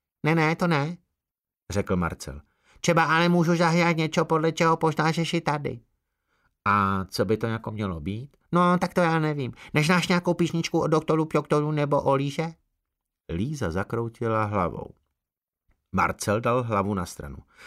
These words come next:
"Ani písničku třeba o místě, ve kterém bydlíš?" "Písnička o Dělové ulici? Ne, ne, myslím, že ne." "Aha," vzdychl Marcel a zamyslel se. "Dáš si kousek bagety se C M B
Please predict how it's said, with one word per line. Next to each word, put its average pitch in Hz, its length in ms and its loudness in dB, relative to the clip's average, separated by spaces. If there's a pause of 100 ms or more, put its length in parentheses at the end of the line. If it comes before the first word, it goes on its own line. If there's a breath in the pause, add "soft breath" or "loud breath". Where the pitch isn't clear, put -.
(300 loud breath)
"Ani 180 240 4
písničku 180 460 2
třeba 175 340 2
o 160 80 2
místě, 165 340 0
ve 160 100 0
kterém 156 320 -2
bydlíš?" 147 480 -8 (720)
"Písnička 120 760 -4
o 107 100 0
Dělové 123 480 2
ulici? 123 600 -6
Ne, 113 180 -6
ne, 92 200 -6
myslím, 104 360 -10
že 107 140 -6
ne." 85 240 -8 (440 loud breath)
"Aha," 123 500 0 (560)
vzdychl 107 360 -2
Marcel 80 500 -4
a 95 100 -2
zamyslel 73 440 -6
se. - 160 -14 (920 loud breath)
"Dáš 165 260 2
si 175 120 0
kousek 165 340 0
bagety 160 400 0
se 160 160 -2
C 160 200 0
M 151 120 2
B 147 380 -2